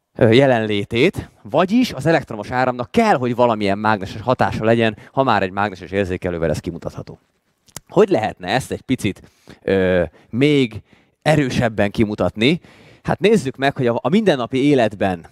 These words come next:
ezt az elektromágnességet, vagyis az elektromos áram mágneses tulajdonságát, ezt mivel, mire használjuk föl? Hát kér-, ö, kérem szépen, nem egy kis dra-, darab, ö,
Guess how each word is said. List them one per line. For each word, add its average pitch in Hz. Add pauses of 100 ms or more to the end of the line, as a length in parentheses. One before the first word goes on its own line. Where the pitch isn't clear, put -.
(200)
ezt -
az 113
elektromágnességet, 120
vagyis 92
az 104
elektromos 120
áram 107
mágneses 110
tulajdonságát, 98
ezt -
mivel, 131 (220)
mire 147
használjuk 117
föl? 95 (360)
Hát -
kér-, 220
ö, 120
kérem 131
szépen, 143
nem 175
egy 131
kis 110
dra-, 117
darab, 110 (260)
ö, 98